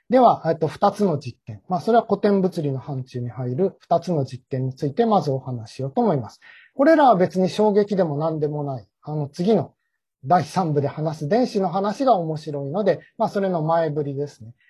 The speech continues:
でも、まあ、唐突に電子の話だけをしてもですね、よくピントが合わないので、まずよくわかっていること、二つについて話をしようと思います。で、では四ページ目に行ってください。えっと、ここでボールを用いた実験と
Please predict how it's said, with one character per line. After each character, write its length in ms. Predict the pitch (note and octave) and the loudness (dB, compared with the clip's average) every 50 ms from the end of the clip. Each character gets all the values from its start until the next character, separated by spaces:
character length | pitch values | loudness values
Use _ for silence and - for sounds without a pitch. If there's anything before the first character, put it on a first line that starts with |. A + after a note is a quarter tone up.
| _ _ - | _ _ -6
で 80 | A#3 A3 | -2 0
も、 80 | F#3+ | 2
ま 100 | G3 F#3+ | 4 2
あ、 40 | F3+ | 2
唐 160 | - A3 B3 C4 | 2 2 0 0
突 280 | - C#4 C4 - C4+ | -2 -4 -4 -2 -4
に 120 | C4 B3+ B3 | -2 0 2
電 180 | B3+ B3 A#3 | 2 0 0
子 80 | - - | -2 -4
の 120 | E3+ D#3+ C#3+ | -6 -6 -4
話 360 | D#3 D#3+ D#3 D#3+ D3+ - C#3 | -4 -4 -4 -6 -6 -4 -6
だ 120 | C#3+ C3+ | -6 -4
け 100 | - F3+ | 0 0
を 80 | E3 C#3+ | 0 0
し 160 | C3 - - | -2 -6 -8
て 80 | - D3+ | -8 -8
も 160 | C3 G#2+ G2+ | -8 -8 -10
で 120 | _ _ | _ _
す 140 | _ - B2 | _ -16 -16
ね、 120 | A#2 A2+ _ - _ _ - | -16 -16 _ -20 _ _ -8
よ 100 | F3 F3 | -8 -8
く 240 | E3 - B2+ A2 _ _ | -6 -6 -10 -10 _ _
ピ 100 | - D#3 | -4 -2
ン 80 | D3 C#3+ | -2 -2
ト 100 | D3 C3 | -2 2
が 100 | C#3+ C#3+ | 2 4
合 60 | C#3 | 6
わ 120 | D#3 E3 | 6 4
な 140 | D#3 C#3+ C3 | 4 2 0
い 40 | C#3 | 2
の 140 | E3+ G#3+ A3+ | 2 2 4
で、 120 | G3+ E3 | 4 2
ま 200 | D#3+ F#3+ A#3+ B3+ | 4 4 2 2
ず 100 | G3+ F#3 | 4 2
よ 140 | F3 F#3+ F#3+ | 0 0 0
く 80 | - D#3+ | 0 0
わ 160 | D3+ C#3 - | -2 0 0
か 100 | - - | -2 -2
っ 100 | D#3 _ | -2 _
て 120 | - C#3+ | -4 -4
い 40 | C3+ | -4
る 80 | C3 B2+ | -4 -6
こ 160 | - - C#3 | -10 -12 -12
と、 180 | - A#2 - _ | -12 -12 -20 _
二 220 | _ - - D#3 D3+ | _ -10 -10 -10 -8
つ 80 | - | -6
に 140 | E3+ D#3 C#3+ | -6 -6 -4
つ 120 | - D3+ | -4 -6
い 80 | D3 C#3+ | -6 -2
て 80 | - A#3 | -2 -2
話 400 | - E3+ C#3+ C3+ A#2+ - - A#2 | -2 -2 -4 -4 -6 -8 -12 -16
を 80 | G#2+ | -16
し 160 | - - - | -16 -18 -18
よ 80 | G#2 A#2 | -16 -10
う 40 | - | -4
と 100 | - C4+ | 0 2
思 120 | C4 A3 | 4 4
い 40 | E3 | 2
ま 140 | B2+ G#2 - | 0 -4 -8
す。 140 | - _ _ _ - - - - _ - | -14 _ _ _ -20 -20 -20 -12 _ 4
で、 180 | B3 B3+ A3+ | 6 6 6
で 100 | G3 A3+ | 6 6
は 120 | B3+ A3+ F#3+ | 6 8 8
四 200 | F#3+ F#3+ G3+ G3+ | 6 4 4 4
ペ 140 | - A3 A3 | 4 4 4
ー 20 | |
ジ 120 | F#3+ G#3+ | 4 4
目 120 | G#3+ G#3 F3 | 2 2 2
に 60 | C#3+ | 0
行 80 | C3 - | -2 -4
っ 40 | |
て 120 | - - - | -8 -16 -16
く 120 | - A2+ | -16 -18
だ 100 | - - - | -20 -18 -8
さ 200 | - - F#3 G3 | 2 4 4 4
い。 140 | G3 - _ _ _ _ _ - | 4 0 _ _ _ _ _ -2
え 100 | A3+ A3 | 0 0
っ 20 | G#3 | 2
と、 100 | - G3+ | 2 2
こ 140 | G3+ G#3+ G3+ | 2 2 2
こ 100 | B3 A#3 | 4 4
で 120 | A3+ G3+ | 4 4
ボ 240 | C#3+ C3+ F3+ G#3+ B3 | 4 4 4 6 6
ー 20 | A#3+ | 6
ル 80 | B3 | 6
を 80 | B3 A#3+ | 4 4
用 320 | A3+ A3 G#3+ A3 - A3+ | 4 2 2 2 0 -2
い 80 | F#3 - | 0 2
た 120 | G3 F3 | 2 0
実 220 | B2 B2 B2+ - _ _ | 0 0 -8 -10 _ _
験 160 | - A2 - _ _ | -20 -20 -20 _ _
と 80 | - | -20